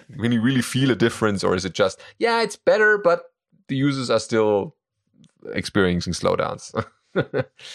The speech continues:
Speaker 1: Yeah, and this is why, um, like,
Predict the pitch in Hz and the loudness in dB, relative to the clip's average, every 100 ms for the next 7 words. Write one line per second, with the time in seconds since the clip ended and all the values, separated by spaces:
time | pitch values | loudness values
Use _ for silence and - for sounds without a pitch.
0 | - - 196 202 147 160 180 202 202 220 | -20 -6 0 2 2 -2 -4 -4 -2 0
1 | 202 214 175 156 147 135 123 117 110 - | 0 2 2 2 2 0 -2 -6 -10 -16
2 | _ _ _ _ _ _ 123 107 | _ _ _ _ _ _ -10 -8